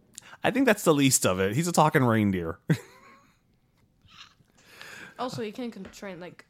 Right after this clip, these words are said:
Speaker 2: transform to different forms. But if a normal
Speaker 1: Chopper? Chopper can transform to different things?
Speaker 2: Yeah, but
Speaker 1: Oh.
Speaker 2: if, um, if a normal human ate that,
Speaker 1: Mm-hmm.
Speaker 2: 'cause if you didn't know, eating a devil fruit just t-,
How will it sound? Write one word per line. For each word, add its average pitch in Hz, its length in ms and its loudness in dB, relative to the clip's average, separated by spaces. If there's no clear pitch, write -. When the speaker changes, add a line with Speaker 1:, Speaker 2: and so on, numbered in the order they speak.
Speaker 2:
transform 175 520 -14
to 170 100 -20
different 165 320 -16
forms. 151 260 -18
But 254 100 -8
if 240 60 -10
a 247 80 -8
normal 277 160 -8
Speaker 1:
Chopper? 180 480 0
Chopper 143 240 -4
can 143 140 -4
transform 131 280 -6
to 139 80 -6
different 135 220 -6
things? 214 240 -8
Speaker 2:
Yeah, 226 160 -10
but 202 260 -12
Speaker 1:
Oh. 240 60 -12
Speaker 2:
if, 208 240 -12
um, 202 280 -12
if 196 120 -16
a 202 60 -14
normal 247 360 -12
human 226 380 -10
ate 190 280 -18
that, 214 280 -14
Speaker 1:
Mm-hmm. 131 180 -4
Speaker 2:
'cause 220 140 -18
if 208 100 -16
you 208 80 -16
didn't 214 320 -12
know, 190 380 -14
eating 214 260 -12
a 190 60 -12
devil 185 260 -14
fruit 208 340 -14
just - 380 -20
t-, - 160 -20